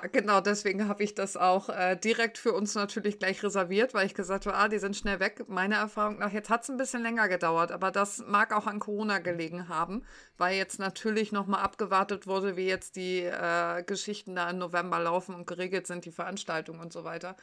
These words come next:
Und, äh, deswegen waren einige noch zögerlich, aber wenn man dann selber da war, hat man auch ganz schnell erfahren, „Ach, das Programm, in das man jetzt geht, das ist tatsächlich dann ausverkauft.“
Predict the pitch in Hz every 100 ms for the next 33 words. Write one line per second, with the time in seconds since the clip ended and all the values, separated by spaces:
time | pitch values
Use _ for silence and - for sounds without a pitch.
0 | - - _ - 180 175 170 - 180 180
1 | 180 190 190 180 180 185 226 220 220 220
2 | 240 233 220 233 - 190 208 226 226 208
3 | 202 202 196 202 196 190 202 196 190 196
4 | 190 190 196 190 185 190 180 180 196 208
5 | - 196 208 202 180 233 277 262 - 196
6 | 202 220 214 202 202 196 196 202 - 190
7 | 185 170 - 180 180 170 170 175 190 202
8 | 190 - 180 180